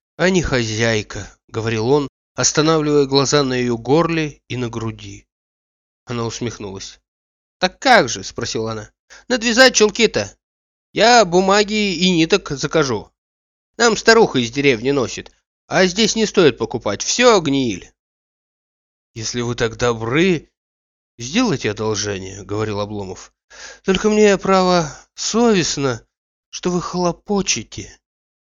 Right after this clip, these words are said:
"Ничего, что нам делать-то? Вот это я сама надвяжу, эти бабушке дам". Завтра заловка придёт гостить.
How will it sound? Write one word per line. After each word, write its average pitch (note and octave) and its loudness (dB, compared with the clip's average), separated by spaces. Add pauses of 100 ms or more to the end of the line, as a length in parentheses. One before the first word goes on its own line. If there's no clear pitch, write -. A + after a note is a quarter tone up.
(760)
"Ничего, F#3 4 (280)
что D4 4
нам A3 0
делать-то? F#3+ 0 (220)
Вот C#3+ -2
это F#3 2
я F3+ 4
сама F#3 4
надвяжу, A2+ -6 (280)
эти G#3+ 2
бабушке C3+ 0
дам". B2+ -2 (240)
Завтра F#3+ 4
заловка D#3 2
придёт E3 -2
гостить. D3+ 0